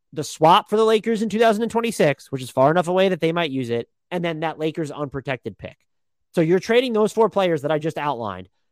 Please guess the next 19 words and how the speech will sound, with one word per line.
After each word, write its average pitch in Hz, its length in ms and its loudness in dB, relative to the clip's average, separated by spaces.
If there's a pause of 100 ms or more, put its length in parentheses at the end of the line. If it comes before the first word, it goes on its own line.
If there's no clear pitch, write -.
(140)
for 143 40 -6
the 143 120 2
Lakers 160 360 2
first 202 220 -4
round 196 160 -2
pick 196 160 -2
in 175 60 -4
twenty-seven, 135 580 -6 (300)
that 123 160 -6
swap, 139 500 2 (240)
and 160 100 -8
Chicago's 190 380 2
twenty 175 220 -2
twenty-three 139 340 -4
second 123 240 -8
rounder. 95 220 -10
Like, 123 120 -4
that's 170 340 0
the, 233 280 2